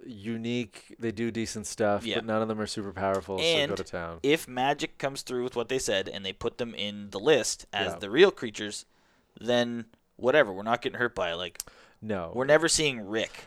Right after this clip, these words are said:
Speaker 1: I
Speaker 2: again.
Speaker 1: do like what they said, which is, um, yeah, like, th-, those ones were crazy. Uh, they said that they were gonna be in the list, I think, six months after the release date.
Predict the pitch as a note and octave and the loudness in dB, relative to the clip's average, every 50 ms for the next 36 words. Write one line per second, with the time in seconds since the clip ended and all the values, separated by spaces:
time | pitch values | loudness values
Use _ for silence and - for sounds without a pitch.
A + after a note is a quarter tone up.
0 | - - A#2+ A#2+ F2+ G2 - B2+ C#3+ D#3+ E3 D3+ C3+ C#3 C3+ - C3+ C3 B2+ - | 0 2 2 4 4 4 4 4 4 6 8 8 8 6 6 4 0 0 2 2
1 | A#2 A2 G#2 - - A2 G#2 G#2+ A2 A2+ G#2+ G#2+ - - G#2 G2 F#2+ F2+ - F#2 | 0 0 0 -2 0 2 2 2 2 0 -4 -6 -4 -2 -2 -2 -2 -4 -6 -6
2 | F#2+ F#2+ F2+ F2+ F2 E2+ E2+ E2 D#2+ D#2+ E2 - _ _ _ _ _ _ A#2 G#2+ | -4 -4 -2 -2 -2 -4 -6 -8 -10 -12 -18 -20 _ _ _ _ _ _ -2 -2
3 | F2+ E2 F#2 F2+ G#2 G2+ F#2+ - G#2+ - - G2+ G2+ G2 F#2 - G2 F2+ D#2+ F2 | -2 -2 -4 -4 -4 -4 -2 -2 -4 -6 -2 -4 -4 -4 -4 -6 -8 -10 -10 -10
4 | E2+ E2 - _ - - _ _ _ _ _ _ _ _ - - F#2+ F#2 F2+ E2+ | -12 -12 -14 _ -20 -20 _ _ _ _ _ _ _ _ -12 -10 -10 -10 -8 -10
5 | F2+ F2 - - - - - _ _ - A2+ A2 G#2+ G2+ G2+ F#2+ - - _ _ | -12 -14 -14 -18 -20 -20 -20 _ _ -2 0 2 2 2 0 -2 -4 -12 _ _
6 | _ _ _ _ _ _ C#3+ B2+ - - C#3 C3 B2 B2+ C#3 C#3 C3 A2+ B2+ B2 | _ _ _ _ _ _ 0 0 2 2 2 0 2 2 0 0 2 2 0 -2
7 | B2 A2+ - B2 A#2 A#2 A#2 A2 - A2 G2+ G2 F#2+ G2 A2 A2+ A2+ - - - | -2 -4 -2 -2 -2 -2 -2 -2 -4 -4 -4 -2 0 2 4 4 2 2 -4 -8
8 | - - _ _ _ _ _ _ _ _ _ _ _ _ _ _ _ _ - - | -14 -20 _ _ _ _ _ _ _ _ _ _ _ _ _ _ _ _ -10 -8
9 | B2+ G#2 A#2+ A2+ G#2+ - - - D3 C#3 - - B2+ B2 A#2 - - G#2 G2 G2 | -6 -6 -6 -6 -6 -6 -2 -2 -2 -2 -2 -2 -2 -2 -2 -4 -6 -2 0 0
10 | G#2+ - - D3 C#3 C#3 C3+ C3+ C3+ C3+ C#3+ C#3 - - D3+ D#3 E3 - | -2 -2 -2 -2 -2 -2 0 0 0 -2 -2 -4 -2 0 0 0 0 -2